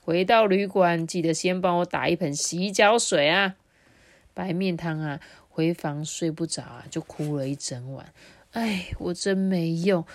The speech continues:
我居然啊，进考场睡觉，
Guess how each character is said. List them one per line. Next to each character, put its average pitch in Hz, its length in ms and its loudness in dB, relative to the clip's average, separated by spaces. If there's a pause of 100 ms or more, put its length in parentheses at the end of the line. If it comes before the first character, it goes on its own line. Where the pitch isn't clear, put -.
(240)
我 196 120 -6
居 220 300 -4
然 185 280 -2
啊， 165 260 -4 (260)
进 220 260 -6
考 170 300 -4
场 175 300 -4
睡 196 400 0
觉， 196 360 -2